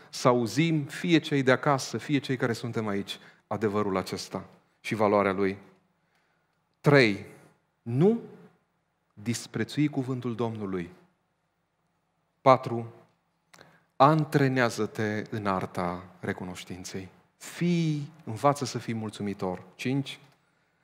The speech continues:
înconjoară-te cu oameni care trăiesc în realitate și care te citesc bine, care au curajul să spună când văd la tine o problemă. Câtă nevoie avem de această legătură profundă. Observ un alt aspect aici.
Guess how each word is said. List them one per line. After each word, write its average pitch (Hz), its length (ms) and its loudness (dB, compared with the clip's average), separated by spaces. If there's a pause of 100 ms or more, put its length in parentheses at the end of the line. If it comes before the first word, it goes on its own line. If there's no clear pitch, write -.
(280)
înconjoară-te 139 1040 6
cu 139 180 -4
oameni 139 560 6
care 101 220 -4
trăiesc 110 540 0
în 139 60 0
realitate 127 640 0
și - 160 -10
care 113 200 -4
te 110 120 -4
citesc 107 440 -6
bine, 92 360 -6 (640)
care 113 180 6
au 170 160 12
curajul 170 440 4
să 147 140 -4
spună 143 360 -2
când 135 200 -2
văd 120 160 -2
la 117 80 2
tine 113 180 -4
o 104 60 0
problemă. 98 500 -4 (680)
Câtă 196 340 6
nevoie 143 960 4
avem 139 440 4
de 120 60 -2
această 139 400 0
legătură 120 520 2
profundă. 120 540 -2 (300)
Observ 151 360 6
un 160 100 4
alt 185 180 8
aspect - 420 2
aici. 98 320 0